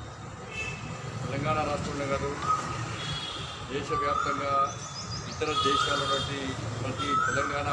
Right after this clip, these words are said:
వాది, ప్రతి తెలంగాణ బిడ్డ ఈరోజు సంతోషకరమైన వాతావరణంలో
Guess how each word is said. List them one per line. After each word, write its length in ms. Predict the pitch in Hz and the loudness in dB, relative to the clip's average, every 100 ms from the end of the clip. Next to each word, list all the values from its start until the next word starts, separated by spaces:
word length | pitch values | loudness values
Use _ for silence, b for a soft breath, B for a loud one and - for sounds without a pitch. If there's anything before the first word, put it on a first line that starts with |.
| 131 | 0
వాది, 280 | 135 135 143 - - - - - - - - - - - - - - - | 0 -2 -4 -4 -2 0 2 2 2 4 6 8 6 4 2 4 4 4
ప్రతి 180 | - - | 0 0
తెలంగాణ 320 | 1077 - 160 156 - | 2 2 4 2 0
బిడ్డ 160 | 131 151 143 139 139 - - - 1077 1077 - 1077 - - - - - - - - - - - - - - - - 127 | -2 0 2 2 0 -8 -6 -2 0 2 0 0 -2 -4 -6 -8 -8 -8 -8 -8 -6 -2 0 2 2 2 -2 -6 -2
ఈరోజు 300 | 151 151 156 151 135 - - - - - - - - - - - - - - - - - | 0 0 0 -2 -4 -6 -2 0 2 2 0 -2 -6 -8 -6 -6 -6 -6 -6 -6 -2 2
సంతోషకరమైన 720 | - - 147 - 147 - 139 139 | 4 6 4 4 2 0 0 2
వాతావరణంలో 600 | 139 143 139 139 143 | 2 2 0 0 0